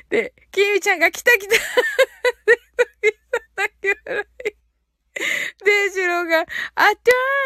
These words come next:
と言ってます。すずすずさんが、「サバリンいます」と言ってます。 <laughs> なんか、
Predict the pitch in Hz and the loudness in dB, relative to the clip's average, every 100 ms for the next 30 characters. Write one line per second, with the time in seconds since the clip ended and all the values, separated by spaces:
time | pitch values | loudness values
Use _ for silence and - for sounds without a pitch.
0 | 466 403 - 381 349 339 311 311 311 349 | -4 -6 -4 -2 -2 -2 0 2 0 -4
1 | 285 214 - - - - - 359 320 370 | -6 -8 -8 -10 -10 -8 -4 -4 -4 -6
2 | 359 339 349 381 339 302 294 - - - | -4 -4 -4 -4 -2 -2 -2 -4 -14 -14
3 | - _ 370 440 311 311 277 - - - | -16 _ -20 -14 -10 -10 -10 -18 -20 -8
4 | - 440 440 440 415 381 392 415 480 494 | 0 2 2 2 0 -2 -2 2 2 0
5 | - 494 440 415 392 - 508 _ - - | 2 2 2 -6 -12 -6 -6 _ -20 -20
6 | - _ _ _ _ _ _ _ _ _ | -20 _ _ _ _ _ _ _ _ _
7 | _ _ _ _ _ _ _ _ _ _ | _ _ _ _ _ _ _ _ _ _
8 | _ _ _ _ _ _ _ _ _ _ | _ _ _ _ _ _ _ _ _ _
9 | - - 339 349 403 339 403 453 392 | -6 -4 -6 -6 -6 -4 -2 0 -2